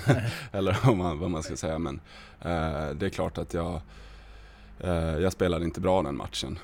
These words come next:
Speaker 2: Eh, men sen så blev det väl, eh, jag vet inte om, alltså, jag förstår ju att jag får kritik där,
Speaker 1: Mm.
Speaker 2: men det, det kanske spårade ur lite grann.
Speaker 1: Mm. Vad gör man då? Eller så här,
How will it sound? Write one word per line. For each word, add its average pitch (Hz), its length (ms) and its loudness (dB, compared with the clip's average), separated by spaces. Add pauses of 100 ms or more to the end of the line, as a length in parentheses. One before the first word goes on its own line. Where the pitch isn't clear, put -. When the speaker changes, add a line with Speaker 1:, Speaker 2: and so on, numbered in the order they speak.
(280)
Speaker 2:
Eh, - 540 -12 (1000)
men 90 160 -2
sen 85 180 -2
så 92 120 -6
blev 85 260 0
det 85 80 -2
väl, 76 320 -2
eh, 78 240 -2 (1120)
jag 92 100 -4
vet 85 200 0
inte 87 180 0
om, 82 160 0 (1300)
alltså, 90 300 0 (160)
jag - 140 0
förstår 90 340 4
ju 92 60 6
att 90 80 0
jag 90 100 0
får 82 100 -4
kritik - 680 -4 (140)
där, 82 240 0
Speaker 1:
Mm. 69 60 -4
Speaker 2:
men 78 420 -6 (200)
det, 80 240 -2
det 85 180 0
kanske 82 300 -2
spårade 80 400 -2
ur 76 100 -2
lite 78 240 -6
grann. 58 140 -10 (260)
Speaker 1:
Mm. 107 220 -2 (500)
Vad 127 160 8
gör 143 240 8
man 135 220 2
då? 160 200 -2 (1080)
Eller 135 200 4
så 139 120 2
här, 113 140 2